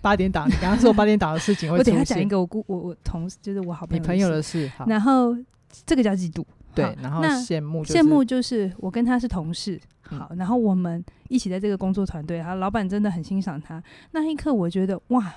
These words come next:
Speaker 2: 原来只要做到这样，老板会是喜欢的，
Speaker 1: 对，会受到关注。
Speaker 2: 我想要更靠近，我也愿意去学习，
Speaker 1: 嗯。
Speaker 2: 但我没有想要打压他，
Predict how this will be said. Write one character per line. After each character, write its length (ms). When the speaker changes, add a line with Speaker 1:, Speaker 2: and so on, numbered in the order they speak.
Speaker 2:
原 140
来 140
只 80
要 100
做 140
到 100
这 280
样， 260
老 140
板 220
会 160
是 140
喜 220
欢 280
的， 160
Speaker 1:
对， 240
会 120
受 60
到 240
关 240
注。 200
Speaker 2:
我 40
想 20
要 20
更 300
靠 280
近， 260
我 100
也 220
愿 200
意 240
去 200
学 300
习， 200
Speaker 1:
嗯。 100
Speaker 2:
但 220
我 100
没 120
有 120
想 140
要 60
打 220
压 200
他， 320